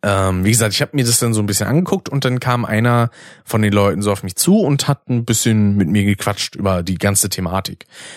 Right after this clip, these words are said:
Und hat dann auch relativ schnell gemerkt, so, ja, okay, der, der hat sich auch schon ein bisschen informiert und der, der sieht das halt auch schon ähnlich, weil ich denk mir halt auch so, also,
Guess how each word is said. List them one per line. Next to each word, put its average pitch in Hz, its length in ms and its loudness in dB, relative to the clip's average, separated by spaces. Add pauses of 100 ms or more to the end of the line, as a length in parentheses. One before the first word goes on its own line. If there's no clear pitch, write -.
(160)
Und 110 400 2
hat - 220 -2
dann 196 100 0
auch 131 160 0
relativ 156 360 0
schnell 147 240 0
gemerkt, 123 360 0
so, 147 280 2
ja, 110 260 2
okay, 151 440 0
der, 117 200 0
der 101 200 -4
hat 135 120 0
sich - 100 0
auch 156 120 2
schon - 180 -2
ein 127 40 -2
bisschen 123 240 -2
informiert 113 580 0
und 180 160 0
der, 135 400 2 (840)
der 135 80 0
sieht 139 200 0
das 139 140 2
halt 175 140 0
auch 160 120 0
schon 190 140 0
ähnlich, 139 480 2
weil 127 160 2
ich 131 80 0
denk 143 160 -2
mir 147 80 2
halt 151 160 0
auch 170 240 0
so, 113 380 2
also, 120 420 2